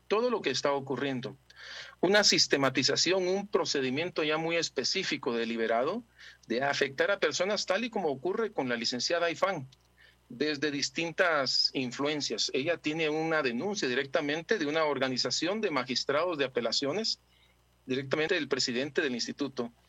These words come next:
Denuncia que es por demás espuria cuando uno observa y analiza cada uno de los elementos. Cae en manos de la fiscal, quien le da un trámite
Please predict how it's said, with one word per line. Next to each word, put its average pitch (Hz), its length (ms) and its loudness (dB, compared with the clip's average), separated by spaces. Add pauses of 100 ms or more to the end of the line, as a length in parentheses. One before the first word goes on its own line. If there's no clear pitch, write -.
(320)
Denuncia 185 680 0
que 160 160 2
es 170 140 -2
por 196 180 0
demás 135 260 0
espuria 196 480 -2
cuando 131 240 0
uno 160 120 0
observa 170 440 0
y 143 60 2
analiza 127 420 0
cada 156 300 2
uno 147 180 -2
de 135 60 2
los 123 160 -2
elementos. 120 640 -4 (540)
Cae 190 440 8
en 127 200 2
manos 180 360 4
de 139 80 2
la 113 200 4
fiscal, 196 600 0
quien 120 180 -6
le 107 80 -2
da 127 160 2
un 165 200 -2
trámite 156 640 0